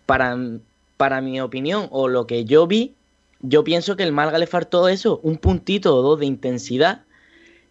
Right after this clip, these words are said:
Y, y aparte es la desconexión que, que tuvo la defensa o el equipo en general en esos minutos que yo creo fueron determinantes.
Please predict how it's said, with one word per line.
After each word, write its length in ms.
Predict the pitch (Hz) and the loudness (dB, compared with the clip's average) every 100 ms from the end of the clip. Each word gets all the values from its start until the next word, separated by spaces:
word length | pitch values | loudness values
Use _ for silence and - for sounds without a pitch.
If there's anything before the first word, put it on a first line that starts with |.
| _ | _
Y, 540 | 156 151 147 143 135 - | -2 0 2 0 -2 -4
y 100 | 135 | -2
aparte 400 | 131 131 139 160 | 2 2 2 2
es 80 | 165 | 2
la 140 | 180 | 2
desconexión 640 | 185 185 160 147 - 123 139 | -2 -2 -2 -2 -2 -2 -2
que, 320 | 180 180 190 | -2 -2 0
que 100 | 165 | -2
tuvo 300 | 156 143 151 | 0 4 6
la 80 | 156 | 6
defensa 560 | 143 - 139 156 190 170 | 4 2 0 0 -2 0
o 400 | 165 165 143 127 | 4 6 6 2
el 80 | |
equipo 340 | 127 135 135 160 | 0 -2 0 0
en 80 | 156 | 0
general 540 | 165 147 135 156 - - | 0 2 2 2 -2 -10
en 180 | 143 135 | -6 -4
esos 240 | 135 156 | 0 0
minutos 420 | 151 143 143 - | 2 0 0 0
que 100 | 160 | 2
yo 100 | 143 | 2
creo 160 | 143 147 | 2 2
fueron 240 | 147 165 | 2 2
determinantes. 800 | 170 160 147 123 139 180 120 | 2 2 2 2 0 -2 -8